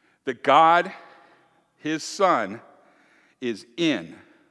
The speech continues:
with, and under the bread, his body. We know that Jesus is in that cup of his blood, that cup of wine. He is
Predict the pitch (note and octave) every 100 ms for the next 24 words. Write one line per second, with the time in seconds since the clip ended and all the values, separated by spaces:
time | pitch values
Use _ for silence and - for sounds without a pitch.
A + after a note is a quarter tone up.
0 | _ - G#2 D#3 F2+ - - _ _ -
1 | A#2+ - D3 C#3+ C#3 C#3 C#3 - - -
2 | A2+ B2 B2 G2 E2 - _ _ _ _
3 | _ - G#2 - G#2+ G2+ D#2+ D#2+ _ _
4 | _ _ _ _ _ _ _ - - C#3+
5 | E3 D3 D#3 D3+ F#2 E2 - - - _
6 | _ C#3 C#3 - - D3+ F#3+ F3 D#3+ B2
7 | - F#3+ F#3 A#2 E2+ - - _ _ _
8 | _ _ D#3+ F3 E3+ E3+ - - F#3+ G2+
9 | - - - _ _ _ _ _ _ _
10 | - C3+ B2 C#3 - E3+ F3 F3+ - -
11 | _ _ _ - E3 D#3 F#2 E2+ C#3 D#3
12 | - F#3 D#3 - - _ - D3+ C#3+ E3+
13 | E3+ B2+ F#2+ - - C#3 -